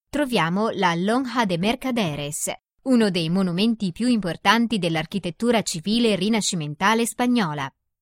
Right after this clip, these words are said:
Fino alla sua costruzione nel sedicesimo secolo, gli accordi e le negoziazioni dei mercati si svolgevano nella Seo e in un'altra chiesa.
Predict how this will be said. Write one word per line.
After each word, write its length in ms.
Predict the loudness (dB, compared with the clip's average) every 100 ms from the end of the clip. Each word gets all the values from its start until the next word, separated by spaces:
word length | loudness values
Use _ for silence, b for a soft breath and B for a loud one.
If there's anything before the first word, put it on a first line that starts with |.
| _
Fino 360 | -6 0 2 2
alla 200 | 2 0
sua 180 | 0
costruzione 800 | -2 -4 -4 -4 0 2 2 -2
nel 240 | -6 -8 -6
sedicesimo 640 | -4 -4 0 0 0 -2
secolo, 560 | 0 0 0 -2 -4 -4 _ _
gli 140 | 0
accordi 640 | 0 2 4 4 2 -2 -4
e 40 |
le 120 | -4
negoziazioni 680 | -4 -2 -2 -2 0 2 2
dei 140 | 0
mercati 600 | -2 -4 -4 -6 -4 -6 -6
si 220 | -4 -2
svolgevano 720 | 0 -2 0 0 2 0 0 0
nella 240 | 0 0
Seo 520 | 2 0 0 -6 -12 -2
e 140 | 0
in 100 | 0
un'altra 360 | 0 -2 -2 -6
chiesa. 480 | -4 -6 -6 -8